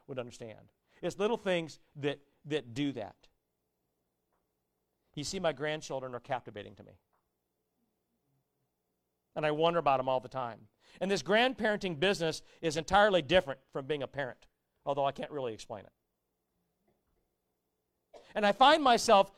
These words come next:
thinking about that little boy. And then the next little boy. And then the next little boy, and the next little boy, seven times until I got that little girl.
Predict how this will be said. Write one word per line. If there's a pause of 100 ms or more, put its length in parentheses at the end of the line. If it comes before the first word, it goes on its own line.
(120)
thinking (280)
about (680)
that
little
boy. (1000)
And
then
the
next
little
boy. (440)
And
then
the
next
little
boy,
and
the
next
little
boy, (380)
seven
times
until
I
got
that
little
girl.